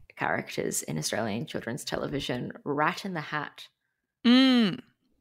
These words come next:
Speaker 1: Mm-hmm.
Speaker 2: Yeah.
Speaker 1: Yeah.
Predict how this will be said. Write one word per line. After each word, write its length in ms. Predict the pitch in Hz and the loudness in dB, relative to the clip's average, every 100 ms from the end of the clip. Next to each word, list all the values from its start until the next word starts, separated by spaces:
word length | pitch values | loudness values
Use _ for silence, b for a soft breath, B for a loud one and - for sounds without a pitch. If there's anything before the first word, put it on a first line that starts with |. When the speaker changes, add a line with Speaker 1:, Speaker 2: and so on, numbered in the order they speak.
| _ _ - | _ _ -12
Speaker 1:
Mm-hmm. 260 | 160 151 147 - _ _ _ | -10 -8 -10 -14 _ _ _
Speaker 2:
Yeah. 420 | 196 190 170 156 196 - _ _ _ _ _ _ - B B B B B _ _ | 6 8 10 8 2 -14 _ _ _ _ _ _ -20 B B B B B _ _
Speaker 1:
Yeah. 180 | 151 | -8